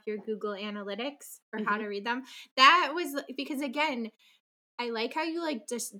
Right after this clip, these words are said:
Speaker 1: demystify everything and you're like, "No, you can do it and here's how you do it." So I like that you, and I did the workshop that was targ-, S E O for product-based businesses.
Speaker 2: Yes.
Speaker 1: Um,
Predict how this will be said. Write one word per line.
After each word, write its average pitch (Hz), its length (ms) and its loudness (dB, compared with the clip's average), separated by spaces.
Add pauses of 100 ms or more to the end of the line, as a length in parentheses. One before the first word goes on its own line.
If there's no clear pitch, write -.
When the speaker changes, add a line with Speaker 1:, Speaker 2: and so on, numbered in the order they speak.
Speaker 1:
demystify 208 840 -4
everything 190 420 -8
and 190 100 -10
you're 185 100 -8
like, 170 240 -8
"No, 349 140 -2
you 285 340 0
can 294 320 2
do 277 180 0
it 202 260 2
and 220 180 -2
here's 240 300 -4
how 208 220 -2
you 196 220 -8
do 190 260 -8
it." - 280 -14
So 202 360 -4 (220)
I 220 200 6
like 208 360 -2
that 208 140 -6
you, 196 220 -8
and 214 240 -2
I 220 240 2
did 220 180 -4
the 214 100 -2
workshop 208 460 -2
that 196 140 -6
was 202 160 -6
targ-, 196 380 -6 (360)
S 208 240 -2
E 202 100 -2
O 202 120 -4
for - 140 -14
product-based 247 1120 -4
businesses. 294 600 -4
Speaker 2:
Yes. - 500 -8
Speaker 1:
Um, 196 420 2